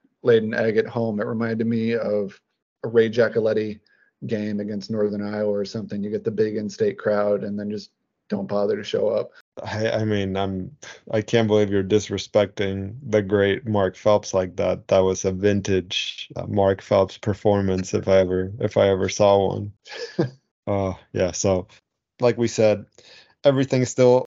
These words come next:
Speaker 2: in front of Drake. Uh, really gotta take care of business against Indiana State, and then we'll kinda see how things go from there. Any, any other Valley thoughts or anything in the M V C that you wanna point out?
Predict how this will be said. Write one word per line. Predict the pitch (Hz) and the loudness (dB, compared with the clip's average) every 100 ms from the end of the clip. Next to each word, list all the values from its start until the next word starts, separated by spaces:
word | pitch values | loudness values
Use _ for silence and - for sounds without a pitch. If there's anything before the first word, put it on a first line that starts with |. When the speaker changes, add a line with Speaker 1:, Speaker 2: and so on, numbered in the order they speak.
| - | -4
Speaker 2:
in | 131 | -10
front | 110 120 117 | -2 0 0
of | 107 | -2
Drake. | 113 120 117 113 - - _ _ 113 | 2 4 4 0 -12 -20 _ _ -4
Uh, | 104 98 98 | 0 0 -2
really | 98 110 113 | -2 0 2
gotta | 113 113 113 - | 2 2 0 -10
take | 110 | -10
care | 110 110 | -2 -2
of | 101 | 2
business | 110 107 110 110 | 0 0 -4 -4
against | 101 104 101 | -2 -2 -2
Indiana | 107 104 104 101 101 | -4 -2 0 0 -4
State, | - 107 104 104 - _ _ _ _ _ _ 98 | -4 0 0 0 -4 _ _ _ _ _ _ -6
and | 95 95 | -4 -2
then | 101 101 95 | -2 -2 -4
we'll | 92 92 | -6 -10
kinda | - 123 120 | -2 0 0
see | - 117 110 107 - _ - | 2 2 2 0 -8 _ -6
how | 107 107 | -2 -2
things | 107 110 104 | 0 -2 -4
go | - 107 | 2 4
from | 113 98 | 4 0
there. | 90 87 85 - | -2 -4 -4 -2
Any, | 101 101 - | 0 0 0
any | 110 107 | 2 6
other | 107 107 107 104 101 - | 6 6 6 6 2 -2
Valley | 107 107 104 107 107 | 2 6 6 4 2
thoughts | 104 - 110 110 113 - | 0 2 6 6 2 0
or | 104 | -2
anything | 104 104 104 101 | 0 -2 -4 -2
in | 98 | -4
the | 98 101 | 0 0
M | 101 | 0
V | 104 | -2
C | 101 110 107 | -4 -4 0
that | 107 101 | 0 0
you | 104 | 0
wanna | 104 101 98 | 0 0 -2
point | - 107 104 | -4 -2 2
out? | 101 104 110 - | 4 4 2 -2